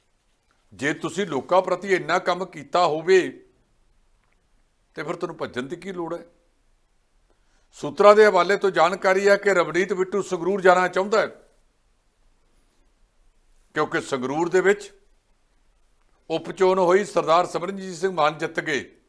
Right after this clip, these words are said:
ਤੇ ਜਿਸ ਤਰੀਕੇ ਦੇ ਨਾਲ ਸੰਗਰੂਰ ਦੇ ਵਿੱਚ, ਸੰਗਰੂਰ ਇੱਕ ਇਨਕਲਾਬੀ ਖੇਤਰ ਹੈ, ਲੋਕ ਬੜੇ ਖਾੜਕੂ ਵਿਚਾਰਾਂ ਦੇ ਨੇ,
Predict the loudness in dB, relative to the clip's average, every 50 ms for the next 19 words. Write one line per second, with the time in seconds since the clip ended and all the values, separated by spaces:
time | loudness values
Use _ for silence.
0 | _ _ _ _ _ _ _ _ _ _ _ _ _ _ _ _ _ _ _ _
1 | _ _ _ _ _ _ _ _ _ _ _ _ _ _ _ _ _ _ _ _
2 | -4 -4 -4 -2 -2 -4 -4 -2 -4 -4 -4 -4 -4 -6 -6 -4 -4 0 2 2
3 | 2 2 0 -4 -8 -10 -8 -8 -6 -6 -6 -6 -6 -2 0 0 0 0 -2 -10
4 | -10 -12 -12 -10 -10 -6 -4 0 2 2 2 0 -2 -10 -10 -12 -16 _ _ -6
5 | -6 -6 -4 -2 2 2 2 2 0 -4 -8 -10 -10 -14 -18 _ _ _ _ _
6 | _ _ _ _ _ _ _ _ _ _ _ _ _ _ _ -8 -6 -6 -6 -2
7 | 0 2 4 6 4 4 2 0 -4 -4 -4 -6 -4 -2 -2 0 0 -2 -4 -6
8 | -8 -14 _ _ _ _ _ _ _ _ _ _ _ _ _ _ _ _ _ _
9 | _ _ _ _ _ _ _ _ _ _ _ _ _ _ _ _ _ _ _ _
10 | -8 0 4 4 4 4 2 -2 -4 -6 -4 0 2 4 4 6 4 4 2 0
11 | -2 -2 -2 -2 -2 -2 -4 -8 -14